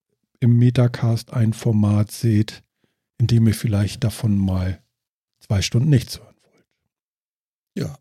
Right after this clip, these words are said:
Speaker 2: das absolute Chaos, völlig unorganisiert und, äh, immer wieder witzig. Das war doch schon immer der Metacast. Also,
Speaker 1: Gen-, genau.
Speaker 2: mehr, mehr könnt ihr ja nicht erwarten. Das ist leider so.
Speaker 1: <laughs>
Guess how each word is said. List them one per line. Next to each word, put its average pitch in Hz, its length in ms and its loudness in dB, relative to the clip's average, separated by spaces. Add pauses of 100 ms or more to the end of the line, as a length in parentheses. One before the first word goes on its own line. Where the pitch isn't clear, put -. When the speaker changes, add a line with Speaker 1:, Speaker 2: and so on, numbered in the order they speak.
(120)
Speaker 2:
das - 240 -4
absolute 175 540 -2
Chaos, 143 400 -4
völlig 165 480 -2
unorganisiert 120 840 0
und, 110 320 -6
äh, 104 200 -2
immer 151 280 2
wieder 113 220 -2
witzig. - 500 -2
Das - 300 -4
war 104 140 -6
doch 113 80 -2
schon - 180 -2
immer 104 120 -2
der 95 100 -2
Metacast. 85 680 -8 (280)
Also, 101 180 -4
Speaker 1:
Gen-, 85 120 -10 (200)
genau. 165 180 -8
Speaker 2:
mehr, 139 240 0
mehr 165 140 2
könnt 202 220 0
ihr 185 80 2
ja 170 60 0
nicht 165 120 -2
erwarten. 117 420 -8 (140)
Das - 240 -6
ist - 160 -8
leider 85 220 -14
so. 92 160 -14 (1000)
Speaker 1:
<laughs> - 120 -6